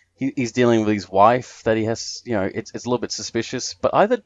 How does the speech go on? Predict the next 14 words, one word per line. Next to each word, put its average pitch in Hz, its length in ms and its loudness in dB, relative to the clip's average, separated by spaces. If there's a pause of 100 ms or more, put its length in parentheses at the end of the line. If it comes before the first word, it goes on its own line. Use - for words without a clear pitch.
like, 170 240 -4
I 208 80 2
don't 330 120 0
know 359 80 6
what, 294 180 8
like, 139 160 2
either 196 200 2
his 160 140 -6
wife 123 280 2
doesn't 180 200 -4
know 156 160 0
that's 143 240 -2
his 135 180 -12
job. 123 400 0